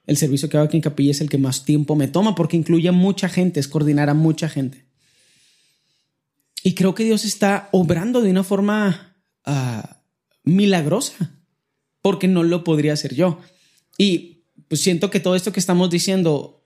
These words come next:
conecta muy bien con lo que habla la siguiente porción, porque nada más el puro título me da mucha, me da mucho ánimo, porque dice vivir por el Espíritu.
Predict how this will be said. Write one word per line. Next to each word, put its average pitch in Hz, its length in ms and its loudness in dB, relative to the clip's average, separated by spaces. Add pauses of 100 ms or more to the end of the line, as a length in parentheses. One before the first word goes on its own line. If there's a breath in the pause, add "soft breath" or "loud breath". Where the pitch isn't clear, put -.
conecta 170 360 2
muy 165 160 4
bien 156 160 2
con 165 160 2
lo 147 120 0
que 131 120 -4
habla 139 560 -2
la 139 120 -2
siguiente 139 380 -4
porción, 151 420 -2 (340 loud breath)
porque - 580 -2 (360)
nada 202 220 2
más 196 200 -4
el 208 100 -2
puro 226 240 0
título 202 340 0
me 160 120 0
da 151 120 0
mucha, 170 720 0 (1300)
me 170 160 2
da 165 100 0
mucho 180 360 -2
ánimo, 156 380 0 (580)
porque 156 240 0
dice 147 420 0
vivir 151 340 0
por 160 140 0
el 139 120 2
Espíritu. 135 460 -4